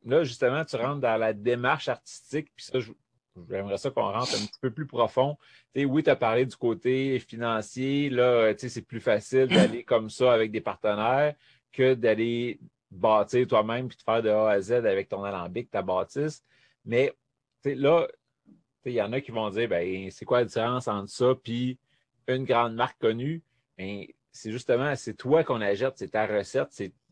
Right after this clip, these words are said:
ton produit à toi. C'est, c'est peut-être pas toi qui le fais dans ta cave chez vous, là, <laughs> mais c'est quand même toi qui l'as imaginé, qui a goûté, qui a tweaké,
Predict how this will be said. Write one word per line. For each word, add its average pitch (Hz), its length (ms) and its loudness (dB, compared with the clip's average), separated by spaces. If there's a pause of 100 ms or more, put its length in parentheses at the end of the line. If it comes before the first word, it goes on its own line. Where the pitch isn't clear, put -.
(200)
ton 120 160 0
produit 113 480 0
à 110 80 4
toi. 131 240 0
C'est, 110 180 -6 (440)
c'est 104 100 -12
peut-être 131 220 4
pas 123 140 4
toi 143 140 2
qui 135 120 -6
le 113 60 -6
fais 123 120 0
dans 123 140 0
ta 107 160 0
cave 131 240 4
chez 113 200 -6
vous, 190 280 -6
là, 196 180 0 (280)
<laughs> - 260 -20
mais 139 320 4
c'est 127 120 -4
quand 110 180 4
même 131 180 -2
toi 151 160 -2
qui 135 120 -8
l'as 120 80 0
imaginé, 113 600 -4
qui 131 100 -2
a 107 40 2
goûté, 101 420 -6
qui 135 80 -6
a 110 40 0
tweaké, 143 600 -6